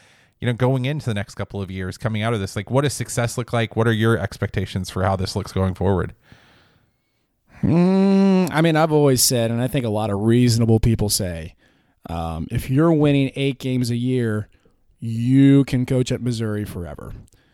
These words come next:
Speaker 2: And I, I don't view that as a negative. I know there's some more rabid parts of our fan base that do and think that's settling for mediocrity. Um, but when you don't have a lot of homegrown talent,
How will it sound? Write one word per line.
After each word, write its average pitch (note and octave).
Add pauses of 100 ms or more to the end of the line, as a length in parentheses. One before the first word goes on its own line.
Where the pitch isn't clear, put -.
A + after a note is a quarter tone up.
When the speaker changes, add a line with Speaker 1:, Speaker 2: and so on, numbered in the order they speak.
(280)
Speaker 2:
And G#2
I, C#3+
I C#3
don't C#3+
view C3+
that C3+
as C3
a C3
negative. C3
I A2
know B2
there's A#2+
some -
more A#2+
rabid G#2
parts B2
of A#2+
our A2+
fan A2+
base A#2
that G2
do D#3
and A#2+
think B2
that's B2
settling B2
for B2
mediocrity. A#2+ (520)
Um, G2+ (140)
but A#2
when C3
you B2
don't A#2+
have A#2
a D#3+
lot D#3
of D3
homegrown D#3
talent, E3